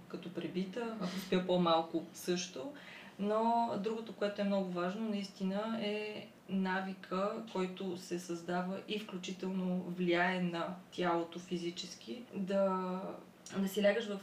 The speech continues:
а, един и същи час и съответно по възможност да се събуждаш без аларма, за да, а, не създаваш излишен стрес на, на организма си. Смятам, че това е наистина важно.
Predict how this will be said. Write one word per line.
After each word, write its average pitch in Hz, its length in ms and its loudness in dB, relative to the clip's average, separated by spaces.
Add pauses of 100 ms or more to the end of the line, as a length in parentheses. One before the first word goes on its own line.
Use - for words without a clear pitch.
(100)
а, 190 240 0
един 190 280 0
и 202 40 -2
същи 190 340 -4
час 196 360 0
и 226 60 -10
съответно 208 880 -4 (400)
по 190 100 -2
възможност 196 720 0
да 190 440 -2
се - 160 -8
събуждаш 185 540 -4
без 175 260 0
аларма, 175 440 2
за 202 180 -4
да, 196 460 -4 (640)
а, 190 100 -2
не 190 320 2
създаваш 190 760 0
излишен 190 480 0
стрес - 720 -6 (260)
на, 180 300 0 (500)
на 180 160 2
организма 160 560 -6
си. 220 280 -8 (640)
Смятам, 208 260 4
че - 120 -6
това 190 140 2
е 190 40 4
наистина 180 420 0
важно. 202 720 -2